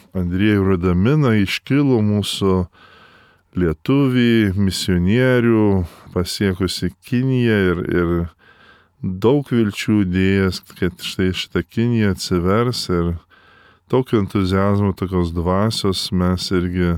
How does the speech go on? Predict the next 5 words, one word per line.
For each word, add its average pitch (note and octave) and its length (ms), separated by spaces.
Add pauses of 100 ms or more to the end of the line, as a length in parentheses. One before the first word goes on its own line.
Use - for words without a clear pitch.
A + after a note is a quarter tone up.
(100)
norėkime, G2+ 920
pr-, F#2 220
melskime F#2 680 (1080)
jam, F2+ 360 (100)
a, F2 180